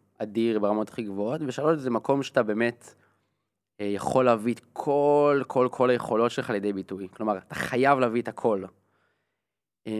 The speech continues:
וזה בטוח מה שאני ארצה לעשות, ואני חושב שהנקודת, אה, יציאה שלי במרכאות היא, עוד פעם, מאוד, מאוד קשורה להתפתחות אישית, כלומר, כל עוד אני ממשיך, אה, לאתגר את עצמי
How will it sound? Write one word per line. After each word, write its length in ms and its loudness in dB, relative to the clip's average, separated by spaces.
וזה 140 2
בטוח 280 4
מה 80 4
שאני 200 0
ארצה 240 0
לעשות, 720 0
ואני 440 -2
חושב 340 -4
שהנקודת, 1080 0
אה, 300 4
יציאה 400 -2
שלי 200 0
במרכאות 560 0
היא, 320 0
עוד 120 4
פעם, 100 -2
מאוד, 220 2
מאוד 260 4
קשורה 240 2
להתפתחות 420 -2
אישית, 340 -2
כלומר, 220 0
כל 180 6
עוד 140 4
אני 120 2
ממשיך, 680 -2
אה, 100 -2
לאתגר 440 0
את 80 -4
עצמי 320 -4